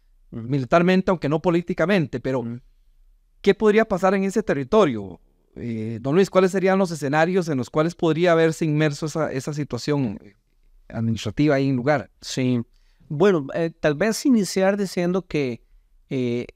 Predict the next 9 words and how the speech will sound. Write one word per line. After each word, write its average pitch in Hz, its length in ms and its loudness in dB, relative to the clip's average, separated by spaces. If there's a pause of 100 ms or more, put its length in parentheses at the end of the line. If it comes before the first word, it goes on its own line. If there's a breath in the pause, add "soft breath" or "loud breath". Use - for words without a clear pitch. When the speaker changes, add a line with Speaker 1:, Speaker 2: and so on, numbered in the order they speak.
(400)
Speaker 1:
una 202 240 6
de 214 60 4
las 185 140 2
limitaciones 139 640 0
que 180 100 -2
tenemos 135 400 0
para 120 400 -2
justamente 165 640 -2
proyectar 123 720 -2